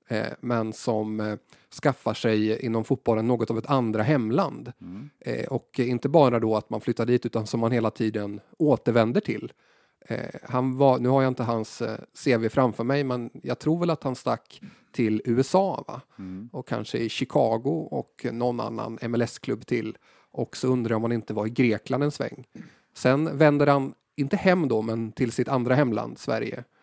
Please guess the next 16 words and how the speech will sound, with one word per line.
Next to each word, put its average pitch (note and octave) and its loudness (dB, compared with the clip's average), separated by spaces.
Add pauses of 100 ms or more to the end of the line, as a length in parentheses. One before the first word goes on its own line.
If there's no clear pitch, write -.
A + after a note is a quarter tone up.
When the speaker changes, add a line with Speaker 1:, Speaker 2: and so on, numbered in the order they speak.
(320)
Speaker 1:
och C#3 0
Ö A2 8
S - -2
K. - -4 (180)
Sen - -10
sticker - -2
han B2+ 4
ut A#2 2
igen. D3 4 (400)
Och B2+ -4
nu B2+ 2
var, C3 4
var B2 0
han B2+ 4
i C#3+ 2
Saudi C3+ 2